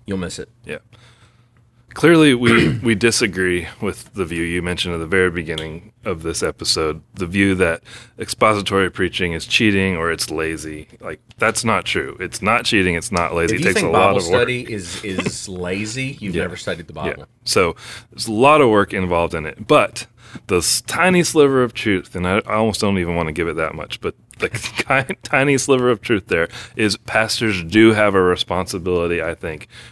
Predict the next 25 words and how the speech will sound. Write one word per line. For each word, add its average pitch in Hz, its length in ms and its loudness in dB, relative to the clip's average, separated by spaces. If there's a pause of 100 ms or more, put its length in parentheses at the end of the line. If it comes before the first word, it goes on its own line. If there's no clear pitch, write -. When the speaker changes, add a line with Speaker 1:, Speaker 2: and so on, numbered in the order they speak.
Speaker 2:
to 87 160 -4
shepherd 113 420 0
their 104 160 2
people 92 400 -2
well 85 320 2
in, 92 300 0 (420)
uh, 80 320 -2
highlighting 95 1040 2 (360)
areas 101 440 0
that 92 180 -6
the 92 120 -6
culture 87 720 -2
is 87 320 -4
pressing 87 540 -4
in 80 120 -4
on 76 160 -8
them 73 280 -10
and 82 100 -8
that 82 160 -6
they 87 160 -2
need 87 580 -4
some 82 240 -6
biblical 87 460 -4
defense 80 680 -10
for. - 420 -10